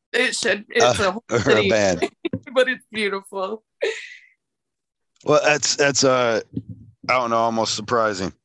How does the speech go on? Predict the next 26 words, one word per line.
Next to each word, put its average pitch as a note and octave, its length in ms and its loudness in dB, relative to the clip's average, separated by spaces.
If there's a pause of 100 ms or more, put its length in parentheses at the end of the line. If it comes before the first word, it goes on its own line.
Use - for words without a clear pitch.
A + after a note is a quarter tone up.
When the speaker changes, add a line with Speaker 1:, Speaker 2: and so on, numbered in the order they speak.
(1300)
Speaker 1:
Yeah, A3+ 180 2
Speaker 2:
I - 40 4
don't A#2 100 0
Speaker 1:
it A2+ 40 0
Speaker 2:
know A2+ 60 4
Speaker 1:
was A2 80 0
Speaker 2:
why. A2+ 260 2 (1400)
Speaker 1:
Um, A#3 340 2 (160)
so B3+ 120 -4
basically A#3+ 580 -6
their A#3 180 -4
T G#3+ 220 -10
V E3+ 220 -6
over G#3+ 220 -2
there, A#3+ 420 -2
um, F3+ 240 -4
Spike F3+ 340 -8
T G#3 180 -8
V F3+ 180 -4
at F#3+ 100 -6
that A3 240 -6
point, B3+ 320 -6 (400)
only B3+ 520 -2
sh-, - 160 -10 (140)
showed, G#3+ 640 -2 (380)
uh, F3 260 0